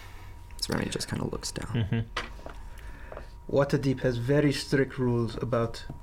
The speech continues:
Speaker 3: dispensing justice, and I don't think that they will take kindly to motive. So, coming clean to them about this is not something I propose we do.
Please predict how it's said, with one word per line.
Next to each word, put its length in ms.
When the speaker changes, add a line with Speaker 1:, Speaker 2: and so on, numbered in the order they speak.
Speaker 3:
dispensing 600
justice, 580
and 180
I 60
don't 320
think 380
that 160
they 100
will 140
take 260
kindly 360
to 120
motive. 420
So, 360
coming 340
clean 420
to 120
them 300
about 340
this 220
is 200
not 260
something 380
I 80
propose 460
we 100
do. 180